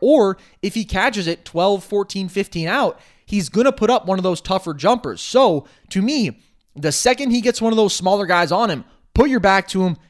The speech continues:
get within six, seven feet of the bucket, even closer if you can, and then put up that shot. And I think that that is a crucial role for him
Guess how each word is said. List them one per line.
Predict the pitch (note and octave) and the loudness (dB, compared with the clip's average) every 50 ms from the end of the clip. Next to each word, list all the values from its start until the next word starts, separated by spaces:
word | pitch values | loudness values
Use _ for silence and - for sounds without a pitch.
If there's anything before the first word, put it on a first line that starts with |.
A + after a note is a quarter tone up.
| _ - | _ 0
get | - G#3 A#3+ | 4 4 4
within | B3 A#3+ G3+ G3 D3+ | 4 4 2 2 0
six, | C3+ - - - A#3+ B3 - - | -2 -6 -4 -4 -4 -4 -4 -4
seven | - - G#3+ G#3 F#3+ G#3 F#3+ | -2 0 0 0 0 -2 -6
feet | - - G#3 G3 | -4 -6 -6 -4
of | E3 | -2
the | E3+ D#3 | -2 0
bucket, | - F3 F#3 E3+ - E3+ D3+ - | 2 2 0 2 0 -4 -6 -4
even | - G#3 G#3+ F#3+ G#3+ F#3 | -2 -2 -2 -2 -2 -4
closer | - - F#3 G3 G3 - - | -2 0 2 2 2 0 -4
if | E3 - | -6 -6
you | D3+ D3 | -6 -8
can, | - - - F3 F3 E3 D3 B2+ - _ _ - | -6 -4 -2 -2 0 0 -2 -4 -8 _ _ -8
and | - D#3+ E3+ | -6 -4 -2
then | F#3 F#3 F#3+ | -2 -2 -2
put | F#3 F3+ F#3+ F#3+ | 0 0 2 2
up | F3 F3+ | 2 2
that | E3+ D#3+ D#3 - | 2 0 0 0
shot. | - - F3+ D#3+ | 0 0 0 0
And | C3+ C#3+ | 0 -2
I | D#3+ | -2
think | E3+ G#3 G3+ | -2 -2 -4
that | F#3 - | -2 -2
that | F3 G3 G3+ | 0 0 0
is | F#3+ D#3+ | 0 -2
a | D#3 C#3 | -4 -8
crucial | - - - - A3 A3+ - - G3+ F3 | -8 -12 -10 -6 -6 -6 -2 -2 -2 0
role | D3+ E3 E3+ F3 F3 | 0 0 0 0 0
for | - E3+ D#3 | -2 -4 -4
him | E3 D#3+ D#3 C#3 | -4 -4 -4 -6